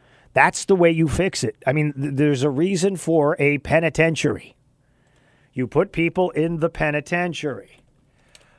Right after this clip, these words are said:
Uh, you know, people don't, you know, the, the people don't understand the word penitentiary. Penitentiary,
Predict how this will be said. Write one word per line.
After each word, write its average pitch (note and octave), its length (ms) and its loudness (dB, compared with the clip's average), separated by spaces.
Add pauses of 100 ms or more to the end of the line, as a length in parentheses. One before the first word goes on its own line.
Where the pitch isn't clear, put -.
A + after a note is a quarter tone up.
(140)
Uh, B2 500 2
you C#3+ 480 -4
know, G#3 120 2
people E4 380 -6 (180)
don't, F#3 280 2 (680)
you G3 80 -6
know, C#3+ 320 2 (840)
the, D3+ 220 -4
the D#3+ 120 -4
people A#3+ 320 -4
don't A#3 200 2
understand D3+ 760 0 (840)
the B2 140 4
word C#3+ 400 2
penitentiary. A2+ 920 -4 (840)
Penitentiary, D#3 880 -2